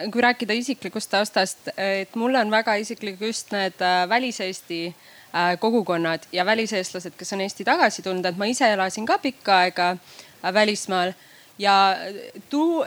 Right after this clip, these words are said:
tullagi tagasi selle kaasamise küsimuse juurde, et tegelikult meil on ju päris palju inimvara välismaal ka, aga seal on palju hirmu, et tulla tagasi,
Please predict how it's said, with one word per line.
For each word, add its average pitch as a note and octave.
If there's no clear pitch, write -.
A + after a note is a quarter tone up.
tullagi C#4
tagasi A#3
selle F#3+
kaasamise F#3
küsimuse E3+
juurde, E3+
et -
tegelikult B3
meil G3+
on B3
ju G3+
päris A#3+
palju F#3
inimvara F#3+
välismaal F#3+
ka, F#3+
aga F#3
seal G3+
on G3+
palju C4
hirmu, A3+
et F3
tulla F3+
tagasi, G#3+